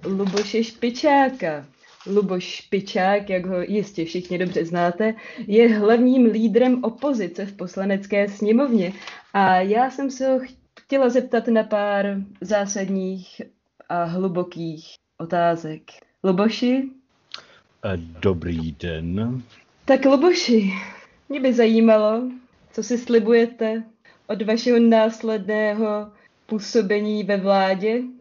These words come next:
Speaker 1: pokud k němu ovšem dojde.
Speaker 2: No tak, eh, každopádně bychom to dělali mnohem lépe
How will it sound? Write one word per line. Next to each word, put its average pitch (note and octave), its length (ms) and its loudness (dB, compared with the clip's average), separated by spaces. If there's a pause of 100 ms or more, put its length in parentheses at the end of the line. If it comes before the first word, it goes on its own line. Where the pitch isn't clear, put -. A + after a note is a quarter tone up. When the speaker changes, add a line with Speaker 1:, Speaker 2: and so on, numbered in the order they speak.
Speaker 1:
pokud G#3 280 -6
k - 80 -10
němu G3+ 240 0
ovšem F#3+ 320 -2
dojde. F#3 440 -2 (540)
Speaker 2:
No G2+ 160 0
tak, G#2+ 360 -4
eh, A2 300 0
každopádně G2+ 880 -4
bychom F2+ 320 -6
to - 160 -6
dělali F#2 440 -2
mnohem F#2+ 460 0
lépe F2 580 -2